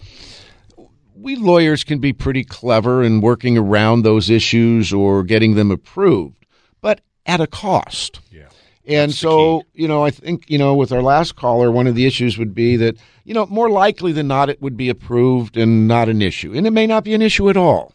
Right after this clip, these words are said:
Speaker 2: Yeah.
Speaker 1: But it could be, and that's what the lawyer has to say, is it could be.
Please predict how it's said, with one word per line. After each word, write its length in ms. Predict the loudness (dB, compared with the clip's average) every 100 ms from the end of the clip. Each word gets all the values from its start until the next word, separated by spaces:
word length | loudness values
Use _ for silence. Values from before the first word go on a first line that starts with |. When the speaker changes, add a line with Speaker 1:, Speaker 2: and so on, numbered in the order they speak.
| _ _
Speaker 2:
Yeah. 80 | _ _ _ _ _
Speaker 1:
But 220 | -4 -2
it 160 | -2 -4
could 480 | -10 -4 -2 -2 -4
be, 180 | -6 -2
and 100 | -2
that's 220 | -2 -4
what 140 | -8
the 80 | -4
lawyer 300 | -2 0 0
has 200 | -2 -4
to 80 | -4
say, 180 | -4 -2
is 160 | -2
it 120 | -2 -6 _
could 420 | -18 -2 -2 -2
be. 260 | -8 -8